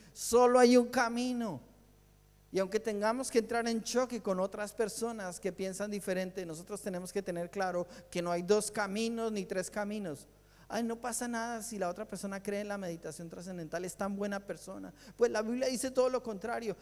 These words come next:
que no hay ni uno solo que sea bueno y que todos somos pecadores. Juan capítulo, perdón, Romanos capítulo tres, versículo veintitrés nos dice que todos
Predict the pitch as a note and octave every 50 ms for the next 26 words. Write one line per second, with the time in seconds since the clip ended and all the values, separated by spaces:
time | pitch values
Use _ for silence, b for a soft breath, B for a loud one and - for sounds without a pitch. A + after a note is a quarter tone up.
0 | B B - G#3+ G3+ G#3+ A#3 A#3+ B3 B3 B3+ C4 C4 C#4 C4+ C4+ B3+ C4 - C#4
1 | C4 B3+ B3 B3+ B3 A3 - A#3+ G#3+ G#3+ G#3+ A#3 B3+ B3+ A#3 A3 A3 G#3+ - B
2 | - G#3+ G3+ - G3 - - A#3 A#3 A3+ - A#3+ A3+ A3 G#3+ G#3 - A3 G3+ -
3 | G#3 G#3+ A#3+ A#3+ A#3+ G#3 F#3 - - G3+ G#3 G#3 G#3 G#3 A3+ - - - - G#3+
4 | G3+ - G#3+ G3 - A3 A3 - F#3+ F#3+ F3+ F#3 F#3 F#3+ F#3 E3 E3 E3 F3 F#3+
5 | G3 F#3 - - F3+ - F#3+ F#3+ G3 F#3 F3 - F3+ F3+ F3+ - B B B B
6 | B - E3+ F3+ F3 - G3+ F#3 G#3 G3+ G3 F#3+ F3+ F#3 F#3 E3 E3+ F3+ F#3+ G3
7 | F#3+ F3+ F#3 F3+ - - F#3 - - E3 - - - A#3 B3 B3 A#3 G3+ F3 D#3
8 | C#3+ - -